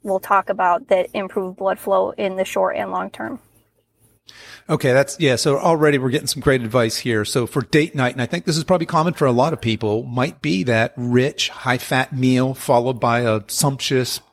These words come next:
Speaker 2: sugar-filled dessert, two things that are not going to serve us that <laughs> evening on that date night. So thanks for sharing that. And just to talk a little bit more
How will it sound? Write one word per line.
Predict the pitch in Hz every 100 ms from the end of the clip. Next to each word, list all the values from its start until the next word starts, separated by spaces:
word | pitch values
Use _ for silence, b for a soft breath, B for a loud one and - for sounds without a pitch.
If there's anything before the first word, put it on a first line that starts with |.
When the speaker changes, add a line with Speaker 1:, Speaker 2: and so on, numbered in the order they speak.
| _ _
Speaker 2:
sugar-filled | - 165 135 - 143 127 113
dessert, | 113 104 143 117 - B B B B B -
two | 160
things | - 143 135
that | 127 -
are | 131 123
not | 127 135 120
going | 127 120 117
to | 113
serve | - 127 117
us | 113 101 - - - -
that | 123 113 - 156
<laughs> |
evening | 120 117 110 104 104 _ -
on | 127 113
that | 120 -
date | 120 127
night. | 104
So | - 120 113
thanks | 143 - 160 131
for | 143
sharing | - 131 123 120
that. | 113 117 B B B B
And | 165
just | 190 196 -
to | 170
talk | 190 170
a | 151
little | 160 226
bit | 190 175
more | 156 147 139